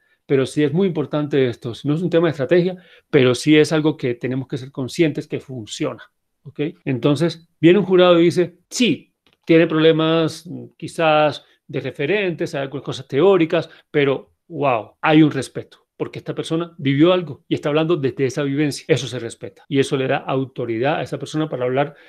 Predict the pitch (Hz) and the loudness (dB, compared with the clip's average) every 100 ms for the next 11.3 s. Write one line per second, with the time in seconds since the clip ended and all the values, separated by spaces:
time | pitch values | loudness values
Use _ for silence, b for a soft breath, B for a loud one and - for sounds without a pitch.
0 | b - 147 156 175 139 - 175 180 156 | b 2 4 6 4 2 2 4 6 4
1 | 123 - 131 135 123 117 - - 139 131 | 0 -4 -2 0 -2 -4 -8 -4 0 2
2 | 151 180 175 139 131 127 123 120 113 - | 4 6 4 4 0 -2 -2 -4 -4 0
3 | 147 135 - - _ _ _ 151 147 139 | 4 4 2 -4 _ _ _ 2 2 4
4 | 143 135 123 - - 226 240 - _ - | 2 2 -2 -6 2 4 4 -4 _ -8
5 | 131 135 151 147 156 - 117 120 143 117 | -6 -6 -4 -4 -6 -10 -14 -6 -6 -6
6 | 151 - 135 123 151 170 139 123 123 175 | -8 -4 -2 0 0 0 -2 -4 -2 -2
7 | 135 123 - 123 131 151 127 107 120 135 | -2 -4 -8 -6 -4 -6 -8 -8 -8 -8
8 | 127 110 135 127 147 156 156 b b b | -10 -10 -8 -6 -2 0 -2 b b b
9 | 127 131 127 185 190 208 202 143 - 131 | 0 4 4 2 0 2 2 2 0 -2
10 | 131 135 160 170 180 160 131 123 110 - | 0 2 0 0 0 0 -2 -4 -4 2
11 | 170 185 | 2 2